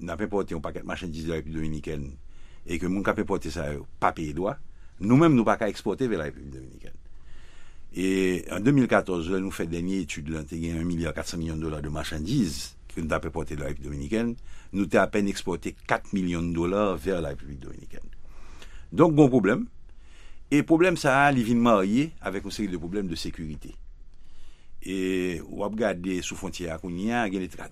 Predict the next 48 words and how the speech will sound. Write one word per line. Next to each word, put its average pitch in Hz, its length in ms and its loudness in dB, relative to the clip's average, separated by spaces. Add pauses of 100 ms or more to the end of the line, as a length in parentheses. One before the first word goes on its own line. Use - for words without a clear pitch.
toute - 160 -8
qualité 92 300 -4
de 80 100 -8
trafic 82 320 -8
qu'a - 120 -8
fait. - 360 -14 (840)
Il 78 80 -6
y 90 40 0
a 87 40 0
un - 20 -2
trafic 82 480 -4
zam, 85 360 0 (720)
il - 60 -10
y 87 40 -4
a 85 40 -4
un - 20 -6
trafic 73 340 -6
drogue, 76 320 -4 (480)
il 95 60 0
y - 20 8
a 101 40 8
même 98 240 6
dit 82 100 -2
qu'il 85 80 0
y 85 40 2
a - 20 2
un - 20 0
trafic 76 360 -4
moun, 117 420 2 (580)
il 90 60 -4
y - 20 0
a 87 40 -4
un - 20 -4
trafic 85 360 -4
organe. 80 540 2 (320)
Ça, - 60 -12
c'est - 100 -10
un 90 40 -4
bail 82 180 0
que 80 40 -4
nous 80 120 -2
avons 80 120 -2
pour 80 120 -6
la 76 40 -8
première 90 240 -2
fois 80 140 -2
aujourd'hui, 80 400 -2
hein, 110 80 -2